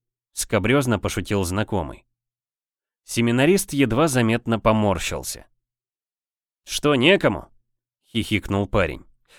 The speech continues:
"Так давай в Рукавишниковский иллюзион завалимся, с барышнями познакомимся. Сегодня новый журнал показывать начнут".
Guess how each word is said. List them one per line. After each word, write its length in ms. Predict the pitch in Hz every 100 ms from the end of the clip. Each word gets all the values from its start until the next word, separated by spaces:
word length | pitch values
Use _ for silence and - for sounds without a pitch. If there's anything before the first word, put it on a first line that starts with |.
| _ -
"Так 160 | 95
давай 260 | 120 277 170
в 80 | 160
Рукавишниковский 920 | 170 165 190 - 170 160 - 160 156
иллюзион 440 | 151 127 156 156
завалимся, 600 | 127 139 131 117 104 117
с 60 | 90
барышнями 560 | 110 147 127 131 123
познакомимся. 880 | 113 117 120 127 123 101 87 - - - _ _
Сегодня 480 | - 131 196 160 170
новый 260 | 196 180
журнал 400 | 147 175 180 160
показывать 560 | 135 123 120 101 95 -
начнут". 480 | 110 - 85 -